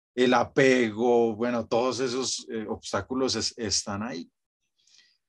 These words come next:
Pero ya uno ve como en el capítulo trescientos y pico, cómo ya, <laughs> cómo ya Radha ya como que va diciendo,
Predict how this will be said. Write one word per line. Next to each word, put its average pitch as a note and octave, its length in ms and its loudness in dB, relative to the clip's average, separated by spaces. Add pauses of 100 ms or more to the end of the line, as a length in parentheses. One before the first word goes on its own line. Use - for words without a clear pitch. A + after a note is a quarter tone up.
(260)
Pero C3+ 220 8
ya C#3 260 6
uno F3+ 280 6
ve F3+ 320 4 (160)
como C#3 380 0
en B2+ 40 0
el A#2 160 -2
capítulo B2+ 920 2 (280)
trescientos D#3 1000 2
y D3+ 60 -6
pico, D3+ 480 -4 (560)
cómo C#3+ 260 4
ya, D3+ 400 8 (160)
<laughs> - 840 -8 (480)
cómo C3 240 2
ya D3 180 6
Radha D3+ 320 6
ya D3 160 2
como D#3 240 -4
que D#3 120 2
va A#2+ 120 4
diciendo, D3 680 2